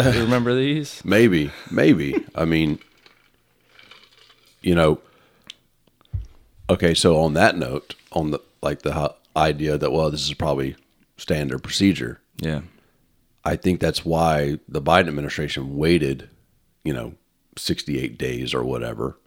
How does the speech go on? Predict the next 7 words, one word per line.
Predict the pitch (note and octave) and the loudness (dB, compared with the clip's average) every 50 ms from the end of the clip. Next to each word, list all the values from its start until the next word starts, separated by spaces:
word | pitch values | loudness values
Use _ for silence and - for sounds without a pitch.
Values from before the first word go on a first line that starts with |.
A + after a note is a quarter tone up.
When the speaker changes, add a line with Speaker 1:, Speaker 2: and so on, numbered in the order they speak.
| _ _ _ _ - - | _ _ _ _ -12 -10
Speaker 1:
Mm-hmm. | F2+ E2+ E2 D#2+ D#2 | -8 -6 -4 -2 0
Speaker 2:
um, | C#2 C2 B1+ B1 A#1+ A#1+ A#1 - F2 _ _ _ _ _ _ _ _ _ _ _ | 2 2 0 0 -4 -6 -10 -14 -16 _ _ _ _ _ _ _ _ _ _ _
from | - F2 C#2+ C2 C#2 | -2 -2 -2 -2 -2
when | D2+ D2 C#2 | -2 -2 -2
they | C#2 C#2 C2 | -2 -4 -6
discovered | B1 C#2+ - - - E2+ E2 D2+ D2+ C2+ B1 | -6 -6 -6 -2 0 0 0 0 -2 -4 -4
these | B1+ B1+ B1+ A#1+ B1+ C#2 - - - | -6 -6 -6 -8 -8 -8 -8 -8 -10